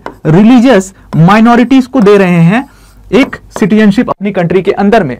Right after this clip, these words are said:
और वो persecuted religious minorities जो कि दो हज़ार चौदह से पहले इंडिया के अंदर में आई थी। तो इसमें problem क्या है? हम इस citizenship amendment act से जी क्या करने की कोशिश कर रहे हैं? हम सिटीजनशिप देने की कोशिश कर रहे हैं,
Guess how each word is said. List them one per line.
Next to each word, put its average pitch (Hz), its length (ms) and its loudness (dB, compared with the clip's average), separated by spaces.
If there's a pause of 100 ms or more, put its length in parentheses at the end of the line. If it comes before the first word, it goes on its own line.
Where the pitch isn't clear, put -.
और 185 140 0
वो 226 200 0
persecuted 220 640 0
religious 185 480 0
minorities 196 720 -2 (260)
जो 208 120 0
कि 262 120 -2
दो 208 200 2
हज़ार 240 260 2
चौदह 240 280 0
से 262 120 -4
पहले 254 280 0
इंडिया 240 220 2
के 233 80 -4
अंदर 214 220 0
में 208 100 -2
आई 190 120 -4
थी। 180 200 -14 (320)
तो - 100 -2
इसमें 269 260 -2
problem 269 440 0
क्या 226 180 0
है? 143 160 -10 (440)
हम 220 120 2
इस 262 80 0
citizenship 240 520 -2
amendment 190 480 -4
act 202 200 -2
से 208 120 0
जी 135 140 -2 (680)
क्या 247 120 2
करने 226 240 2
की 240 80 -2
कोशिश 220 300 -2
कर 185 120 -2
रहे 220 80 -2
हैं? 254 40 0
हम 247 60 0
सिटीजनशिप 208 600 -4
देने 208 360 0
की 254 120 -4
कोशिश 220 320 -4
कर 151 160 -4
रहे 127 140 -8
हैं, - 200 -18